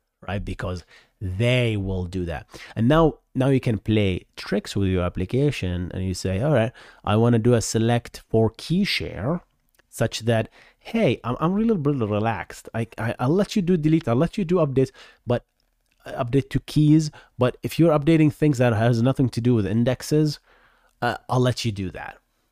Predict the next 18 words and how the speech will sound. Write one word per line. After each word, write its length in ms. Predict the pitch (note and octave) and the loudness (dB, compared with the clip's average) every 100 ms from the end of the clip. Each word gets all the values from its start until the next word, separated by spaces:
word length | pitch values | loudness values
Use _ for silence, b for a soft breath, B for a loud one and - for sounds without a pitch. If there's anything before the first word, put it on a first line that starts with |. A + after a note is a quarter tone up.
| _ - | _ -10
You 180 | G2+ | -8
can, 240 | - G2+ - | -6 -8 -8
you 120 | - G2+ | -12 -6
can 240 | G2+ G2 | -4 -4
go 320 | G#2 F#2+ F2+ _ | -4 -4 -8 _
a 60 | - | -8
little 160 | G2 E2+ | -6 -6
bit 240 | E2+ - | -8 -10
lower 320 | D#2+ F2 D#2 | -8 -6 -8
there. 260 | D#2 C2 - _ _ _ _ - _ - - B B B - | -10 -12 -14 _ _ _ _ -20 _ -20 -20 B B B 0
Then 320 | C3+ G#3 G#3+ - | 2 2 -2 -4
let's 160 | C#3 | 0
run 180 | F#3 F#3+ | 2 2
through 280 | - E3+ C#3+ | 2 2 4
the 100 | B2 | 2
page 400 | - D3+ G3 B2 | 2 2 4 2
locks 380 | G2 E2 - - | -2 -4 -8 -12
here. 340 | D#2 G2+ | -8 -6